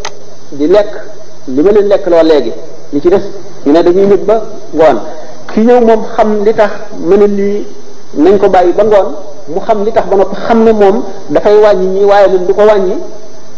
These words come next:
waaye xalaat na ne bu ko, bu ko, bu ci lekkee ñu toppandoo ko,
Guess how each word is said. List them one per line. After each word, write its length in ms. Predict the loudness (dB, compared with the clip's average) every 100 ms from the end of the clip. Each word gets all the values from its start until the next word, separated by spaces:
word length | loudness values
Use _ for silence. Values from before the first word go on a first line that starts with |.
| -8 -4
waaye 260 | 2 4 4 2 0
xalaat 280 | 2 2 2
na 80 |
ne 100 | 2
bu 160 | 2 0
ko, 100 | 2 2 2 -2
bu 60 |
ko, 100 | 2 4 4 2
bu 80 | 0
ci 100 | 0
lekkee 320 | 0 0 0
ñu 120 | 0 2
toppandoo 440 | 2 2 2 2
ko, 280 | 2 -2